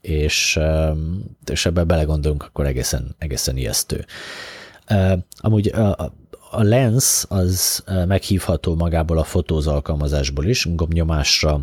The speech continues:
az éppen, ö, aktív fotót azt leelemzi, és megmondja, hogy kit lát rajta, mit lát rajta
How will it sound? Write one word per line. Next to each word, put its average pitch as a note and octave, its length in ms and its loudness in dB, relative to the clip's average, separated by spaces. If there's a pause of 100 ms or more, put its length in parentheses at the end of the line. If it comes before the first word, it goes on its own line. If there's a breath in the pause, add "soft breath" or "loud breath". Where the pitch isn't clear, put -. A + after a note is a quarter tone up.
(160)
az D#2+ 140 2
éppen, D2 600 -2
ö, E2 120 -6
aktív C#2+ 580 -2
fotót C#2+ 460 -2
azt - 440 -8 (120)
leelemzi, F#2+ 580 2
és C#2+ 160 0
megmondja, C#2+ 440 0
hogy C2+ 180 -2 (180)
kit - 180 0
lát E2 200 2
rajta, C#2+ 280 0
mit D2+ 200 0
lát D2 240 0
rajta C#2 580 0